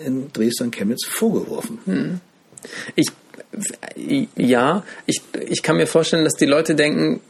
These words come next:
Speaker 2: äh, oder dass sie sich wundern, dass man sowas sagen kann und dass man sowas kritisieren kann und dann aus ihrer Sicht nichts passiert, weil sich ja nichts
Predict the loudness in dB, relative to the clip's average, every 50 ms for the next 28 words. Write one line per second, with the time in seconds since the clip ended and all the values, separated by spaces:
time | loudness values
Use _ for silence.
0 | _ _ -10 -8 -6 -6 -6 -6 -8 -10 -6 -2 2 2 4 4 4 4 4 4
1 | 4 4 2 0 -2 -6 -6 -4 -2 2 4 4 6 6 6 4 4 4 2 0
2 | -2 0 2 2 4 4 4 2 4 4 4 4 4 2 2 2 2 4 4 4
3 | 4 2 2 0 0 0 2 2 2 2 2 2 2 0 2 2 2 2 2 0
4 | -4 -4 -4 -2 0 0 0 2 2 2 2 2 0 -2 -2 0 0 0 2 2
5 | 4 4 4 4 2 2 0 0 0 2 2 2 2 2 0 -2 -2 0 0 0
6 | 0 -2 -2 -4 -4 -4 -2 -2 0 0 2 2 4 4 4 4 4 2 -4 -12
7 | -14 _ _ _ 2 2 4 2 2 2 2 2 2 2 0 -2 -6 -10 -8 -6
8 | -2 2 4 4 4 4 4 2 2 0 -2 -2 -2 -2 -2